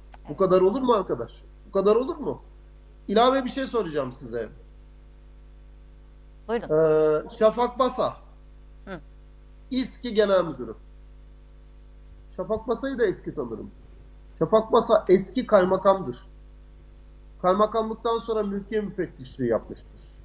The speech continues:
Speaker 1: Sonra Tekirdağ Büyükşehir Belediyesi'nde teski'nin genel müdürlüğünü yapmıştır. Arkasından İSKİ'ye genel müdür yardımcısı olarak gelmiş ve bir yıl sonra da genel müdür olmuştur. Bakın kariyerine kaymakamlık,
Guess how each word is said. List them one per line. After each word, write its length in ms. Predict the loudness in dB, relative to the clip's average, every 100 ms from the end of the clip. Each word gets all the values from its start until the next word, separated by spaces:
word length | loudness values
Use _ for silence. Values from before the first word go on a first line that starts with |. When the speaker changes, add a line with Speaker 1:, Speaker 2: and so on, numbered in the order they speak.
| -20 -20 -20 -20 -20 -20 -20 -20 -14
Speaker 1:
Sonra 380 | 4 8 8 6
Tekirdağ 540 | 2 0 4 6 6
Büyükşehir 460 | 0 -4 -2 -2 0
Belediyesi'nde 760 | -2 0 -2 -4 -8 -4 -4
teski'nin 760 | -4 -4 -4 -6 -10 -6 -4 -2
genel 280 | 0 2 0
müdürlüğünü 400 | -4 -8 -6 -2
yapmıştır. 520 | -2 -4 -14 -16 -18 -20 -20 -20 -20 -20 -20 -20 -20 -20 -20 -6 4
Arkasından 760 | 4 6 -2 -2 -2 -2 -2 -6
İSKİ'ye 440 | -10 -10 -4 -2
genel 360 | 0 2 4 2
müdür 160 | 2
yardımcısı 400 | 4 4 2 -4
olarak 320 | -4 -4 -2 0
gelmiş 600 | 0 0 -6 -10 -18 -20 -20 -18 -6
ve 120 | -4
bir 100 | -2
yıl 180 | -2 -2
sonra 320 | -2 -2 -2
da 40 | 0
genel 300 | 0 0 -2
müdür 180 | -4
olmuştur. 440 | -6 -6 -12 -18 -20 -4
Bakın 380 | -2 2 0 -2 -10 -2
kariyerine 680 | 6 8 10 8 6 4 2 -6 -20 -20 -2
kaymakamlık, 800 | 2 2 2 2 2 -2 -2